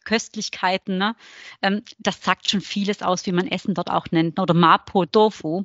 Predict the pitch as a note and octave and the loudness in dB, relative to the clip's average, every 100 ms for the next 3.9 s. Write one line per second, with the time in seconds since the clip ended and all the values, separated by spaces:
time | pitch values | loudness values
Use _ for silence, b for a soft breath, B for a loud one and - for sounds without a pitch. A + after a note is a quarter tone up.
0 | _ F3+ F3+ _ _ - - F#3 - B | _ -4 -4 _ _ -16 -2 -2 -2 B
1 | B B B _ _ - A3 G3+ - A3+ | B B B _ _ -10 -2 0 2 2
2 | - G3 - - - A#3 G3+ F3+ G3+ G#3+ | 2 -2 0 -4 0 2 4 4 2 0
3 | G3 G3 F#3+ - - B3 A#3 - A#3+ | -6 -6 -4 -4 0 0 0 0 -2